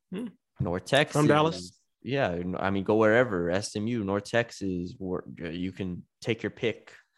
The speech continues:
Speaker 2: there. I know I only named two teams, but take your pick between one of those and
Speaker 1: Right.
Speaker 2: pick one for us so we can keep all the players in state. It makes it easy on us to know
Speaker 1: <laughs>
Speaker 2: where everybody is. But, um, yeah, I think that's everybody.
Speaker 1: Yeah,
Speaker 2: I think we did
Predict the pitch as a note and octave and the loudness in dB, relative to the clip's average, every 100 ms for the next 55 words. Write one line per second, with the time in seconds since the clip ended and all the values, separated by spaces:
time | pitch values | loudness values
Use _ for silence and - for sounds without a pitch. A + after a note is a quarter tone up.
0 | _ _ _ _ - G#2 F#2+ G2 G#2 G2+ | _ _ _ _ -2 2 4 4 6 6
1 | G2 F#2+ F#2 F2+ - F#2 G2 F2 - E2+ | 4 4 2 0 -2 -2 -2 -4 -6 -8
2 | E2+ - _ _ _ _ _ - - A2+ | -8 -10 _ _ _ _ _ -20 -10 -8
3 | G#2 G2 A#2 - - G2 F#2+ F#2+ F#2 F2 | -6 -4 -4 -4 -8 -6 -2 0 0 0
4 | F2 - - F2+ F2 - - - - - | -2 -10 -10 -8 -10 -14 -8 -8 -8 -12
5 | F#2 F2 G#2 _ F2 E2+ F2+ - - G2+ | -12 -12 -14 _ -6 -6 -8 -14 -6 -4
6 | F#2+ G2 F2+ F#2 - - - _ - F#3 | -4 -4 -8 -8 -18 -20 -20 _ -2 4
7 | D#3+ C#3+ D#3 C3+ B2+ A#2+ B2 G#2 F2+ G#2+ | 4 6 6 6 4 2 4 4 2 -2
8 | - G#2+ G2 F#2+ F2+ F2 - - _ _ | -2 -4 -2 -4 -6 -8 -12 -20 _ _
9 | _ _ - G2+ F#2+ F2+ F2+ F2+ F2 F2 | _ _ -14 -2 0 0 -2 -2 -4 -2
10 | F2 E2+ - _ - F2 E2 E2+ - _ | -4 -6 -16 _ -6 -6 -6 -8 -14 _
11 | _ _ _ _ - - C#3 B2+ G2 D#3 | _ _ _ _ -12 2 4 4 2 2
12 | D#3 D3+ E3+ F#3 G2 G2 _ _ _ _ | 2 4 4 4 2 0 _ _ _ _
13 | _ _ _ _ _ _ C3+ F3 A3 G#2+ | _ _ _ _ _ _ 0 0 0 -10
14 | D3 B2+ | -10 -4